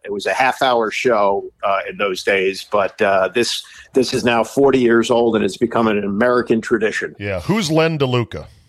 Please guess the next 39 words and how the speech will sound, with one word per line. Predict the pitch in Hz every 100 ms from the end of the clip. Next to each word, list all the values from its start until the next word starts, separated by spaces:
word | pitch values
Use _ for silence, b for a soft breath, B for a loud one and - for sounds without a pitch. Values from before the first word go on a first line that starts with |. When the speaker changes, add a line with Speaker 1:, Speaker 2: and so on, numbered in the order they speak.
| _ B B B B
Speaker 1:
Len | 143 196
DeLuca | 202 202 180 185
was | 156 143
a | 135
producer | - 127 175 196 - 127
with | 117 -
C | - 147
B | 143 139
S, | 101 - -
and | 123 110 110 110 104
C | 151
B | 160 165
S | 147 143
had | 135 113
gotten | 139 135 -
the | 131
rights | 120 123 131 131 - - - - _ -
for | 123
the | 113 120
N | 127
C | 147
double | 131 127 123
A | 117
tournament | - 131 120 107 104
away | 107 117 139 139
from | - 117 113
N | 127 139
B | 120 113
C, | - 151 135 110 104 - _ _ -
paying, | 143 139 123 113
I | 110
believe, | 104 110 151 190 151
forty-six | - - 175 180 147 - 156 -
million | 127 139 147 135 110
dollars, | 113 120 107 90 -
which | 107 107 -
was, | 110 107 98 -
like, | 110 -
triple | - 151 151 120